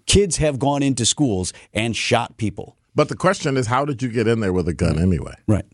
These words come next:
Speaker 2: Like, how would you let someone into a basketball game
Speaker 1: So you can throw up
Speaker 2: nowadays?
Speaker 1: metal detectors. Wouldn't stop a fight, but you can throw up metal detectors. That may happen.
Speaker 2: It'll, it'll be a good deterrent. Police officers there, good deterrent.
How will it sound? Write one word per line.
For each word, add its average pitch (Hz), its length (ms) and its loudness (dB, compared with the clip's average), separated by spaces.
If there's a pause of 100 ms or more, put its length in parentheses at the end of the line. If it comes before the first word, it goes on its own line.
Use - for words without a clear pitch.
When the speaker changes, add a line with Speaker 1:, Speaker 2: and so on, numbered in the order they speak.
(240)
Speaker 2:
Like, - 200 -2
how - 240 0
would 110 200 0
you 101 100 0
let 98 260 -2
someone 80 280 0
into 78 340 0
a 69 60 -2
basketball 78 540 -2
game 113 340 -14
Speaker 1:
So - 120 2
you 262 60 4
can 233 120 2
throw 247 120 4
up 220 60 4
Speaker 2:
nowadays? 170 80 -6
Speaker 1:
metal 185 180 0
detectors. 139 460 -2
Wouldn't 180 200 0
stop 110 220 -2
a - 20 -12
fight, 123 320 0
but 120 120 -6
you 139 80 0
can 160 80 -2
throw 160 160 2
up 135 60 -2
metal 110 200 -2
detectors. 95 440 -2
That 143 140 2
may 143 160 0
happen. 104 440 -4 (140)
Speaker 2:
It'll, 151 260 4
it'll 131 120 2
be 120 120 4
a 110 40 0
good 107 200 0
deterrent. 117 460 -2 (760)
Police 110 300 4
officers 90 400 -2
there, 98 280 2
good 92 240 0
deterrent. 92 500 0